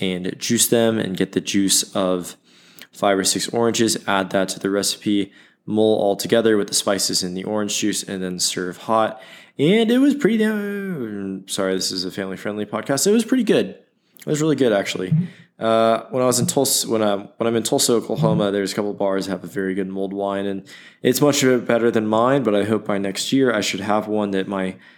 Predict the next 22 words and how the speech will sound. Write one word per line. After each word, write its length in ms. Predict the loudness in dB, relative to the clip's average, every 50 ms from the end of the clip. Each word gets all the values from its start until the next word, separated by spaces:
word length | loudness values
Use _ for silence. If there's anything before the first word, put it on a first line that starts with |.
| _ _ _
friends 440 | -2 2 4 4 4 4 2 2 0
and 160 | 0 0 0
family 320 | 2 2 2 2 0 -2
can 160 | -2 -2 -4
come 180 | -2 -2 -2 -2
over 220 | -2 -2 -2 -4
to 180 | -6 -6 -10 -10
enjoy, 400 | -10 -6 -2 0 2 4 4 4
but 140 | 4 2 2
it 100 | 2 2
has 200 | 2 2 2 2
a 60 | 2
similar 360 | 2 2 2 2 0 -2 -2
purpose 400 | 0 -2 -2 -2 0 -4 -4 -4
now 220 | -2 -2 -2 -4 -4
of 160 | -6 -10 -12 -18 -20 -20 -20 -20 -20 _ _
wassail 480 | 4 4 6 6 6 6 6 4 4
where 160 | 4 4 4 4
everybody 420 | 4 2 2 2 2 2 2 2
can 140 | 0 -2 -4
get 160 | -4 -4 -6
together, 560 | -8 -4 0 2 4 4 4 4 4 2 0